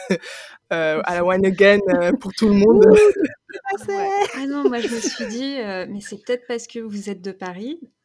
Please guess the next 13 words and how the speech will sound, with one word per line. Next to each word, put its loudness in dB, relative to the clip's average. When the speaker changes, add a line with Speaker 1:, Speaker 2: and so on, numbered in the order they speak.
Speaker 4:
à -18
la -12
base, -12
parce -20
que -14
là, -8
les -10
avions -10
ne -12
passent -16
pas -12
justement -14
au-dessus, -12